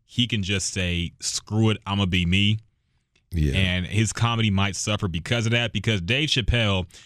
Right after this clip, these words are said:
Speaker 1: will get on and say whatever he wants.
Speaker 2: But see, I was talking
Speaker 1: And
Speaker 2: about that with my dad, and I really think that this is Kevin Hart. I think that's just him.
Speaker 1: Yeah.
Speaker 2: Um,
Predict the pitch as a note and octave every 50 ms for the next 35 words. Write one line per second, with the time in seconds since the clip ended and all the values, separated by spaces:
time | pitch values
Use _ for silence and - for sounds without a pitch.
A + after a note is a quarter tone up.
0 | _ _ - G#2 G#2+ G2+ G2 G#2+ G#2 G2+ G2 F#2+ F#2+ F#2+ - F#2+ F#2+ F#2 - -
1 | A2 G#2 F#2+ F#2 F#2 F#2+ G#2+ A2+ A#2 A2+ A2+ G2 A2+ A2 G2+ G2 F#2+ F2+ E2 D#2+
2 | C#2 - - - - - - - - A#2+ B2 B2+ C3 A#2+ G#2+ G#2 F#2 - G2+ F2
3 | E2 D#2+ D#2+ E2 - - F2+ E2 D#2 D2+ D#2 D2+ C#2+ C#2+ D#2+ E2+ F2 F2 E2 D#2
4 | - _ _ - E2+ F2+ F#2+ G2 F#2 G2 F#2+ F#2 F2+ - - F#2 F2+ E2+ D#2+ -
5 | - D#2+ - - - F2 D#2+ - - E2 F2 F2 - - D#2+ D2+ D#2 E2+ F2+ G#2
6 | F#2+ - - - - _ - - - - F2+ F2 D#2+ - F2 D#2+ E2+ F2+ E2+ -
7 | G2 G2 F2 C2+ B1+ - - - E2+ E2 C#2+ C2 B1+ B1 - - - _ _ _
8 | _ _ _ _ _ - F#2 F2+ F2 E2+ E2 D#2+ D#2 D2+ D2 D2